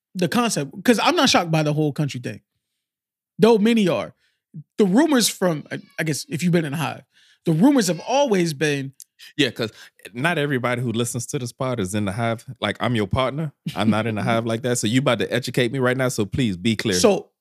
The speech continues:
Speaker 2: Explain
Speaker 1: the
Speaker 2: it.
Speaker 1: rumor has always been since Renaissance came out, when she said act one, act two, the rumor has always been it's gonna be three acts. And Renaissance was essentially her taking back black music,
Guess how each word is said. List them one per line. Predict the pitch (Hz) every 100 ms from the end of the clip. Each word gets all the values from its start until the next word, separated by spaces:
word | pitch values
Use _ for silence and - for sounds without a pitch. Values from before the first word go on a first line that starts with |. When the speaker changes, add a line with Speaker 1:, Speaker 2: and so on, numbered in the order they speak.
| -
Speaker 2:
Explain | 180 196 190
Speaker 1:
the | 240
Speaker 2:
it. |
Speaker 1:
rumor | 294 247
has | 180
always | - 185 196 180
been | 143 156 135 131 131
since | - 196 165 147 -
Renaissance | 156 185 175 165 151 -
came | - 147 139
out, | 113
when | 135
she | 135 156
said | - 151 143
act | - 143 147
one, | 143
act | 131 131 -
two, | 165
the | 147
rumor | 160 214 202
has |
always | 180 165
been | 143 147
it's | 139
gonna | 143
be | 135
three | 151 139
acts. | - - - - _ _ _ _ _ _ _ -
And | 160 139 139
Renaissance | 196 190 - 156 135 127 - _ _ _ _
was | 147 131
essentially | 127 202 - 147
her | 147 - -
taking | 170 156 143 120
back | 127 127 107 - _ _ _ _ _ _ _
black | 156 147 135 -
music, | 147 160 135 120 -